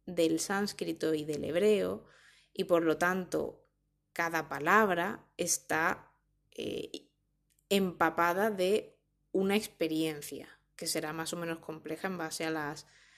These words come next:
al, a la combinación de letras. Y así es como se construyen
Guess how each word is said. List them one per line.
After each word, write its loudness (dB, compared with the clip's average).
al, -4
a 0
la 2
combinación -6
de -4
letras. -10
Y 8
así 6
es 4
como 2
se 2
construyen -2